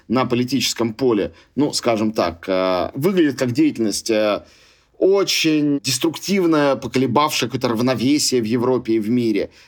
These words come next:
Мне кажется, что интересно перенести фокус нашего внимания с конкретных виновников, конкретных людей.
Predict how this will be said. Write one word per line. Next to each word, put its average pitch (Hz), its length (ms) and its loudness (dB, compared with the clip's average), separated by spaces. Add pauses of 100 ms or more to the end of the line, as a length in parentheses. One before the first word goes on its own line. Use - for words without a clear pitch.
Мне 151 200 0
кажется, 233 320 0
что 156 760 2
интересно 151 580 -2
перенести 135 520 0
фокус - 320 -2
нашего 113 280 -2
внимания 120 440 0 (120)
с - 120 -8
конкретных 127 500 0
виновников, 160 480 0
конкретных 123 460 -2
людей. 156 480 -2